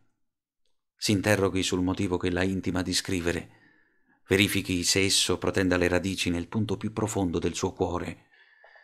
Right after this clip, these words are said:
Confessi a se stesso, morirebbe se le fosse negato di scrivere. Questo soprattutto si domandi nell'ora più quieta della sua notte. Devo scrivere. Frughi dentro di sé alla ricerca di una profonda risposta.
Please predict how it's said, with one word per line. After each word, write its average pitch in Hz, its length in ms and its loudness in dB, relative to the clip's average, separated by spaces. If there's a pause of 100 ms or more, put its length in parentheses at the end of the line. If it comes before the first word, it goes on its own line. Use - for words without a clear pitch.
(120)
Confessi 92 500 0
a 87 60 -2
se - 180 0
stesso, 90 460 0
morirebbe 85 880 -4 (340)
se - 140 -2
le 82 40 2
fosse 87 280 0
negato 82 340 2
di 80 100 -2
scrivere. 82 580 0 (520)
Questo 110 300 0
soprattutto 87 560 0
si 104 120 0
domandi 87 440 2
nell'ora 95 420 0
più - 300 -8
quieta 113 500 2
della 98 180 -2
sua 110 160 -2
notte. 85 440 -4
Devo 95 340 0
scrivere. 87 720 -6 (800)
Frughi 120 400 -2
dentro 113 320 0
di 110 120 0
sé 123 180 2
alla 104 120 2
ricerca 98 420 0
di 92 100 -2
una 92 200 0
profonda 104 400 0
risposta. - 720 -4